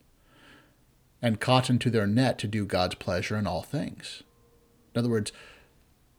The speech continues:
by the net of the law, no one or very few will be won over.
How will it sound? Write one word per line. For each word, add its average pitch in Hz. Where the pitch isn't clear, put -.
by 127
the 107
net 131
of 123
the 98
law, 120
no 139
one 92
or 120
very 107
few -
will 92
be 101
won 101
over. 120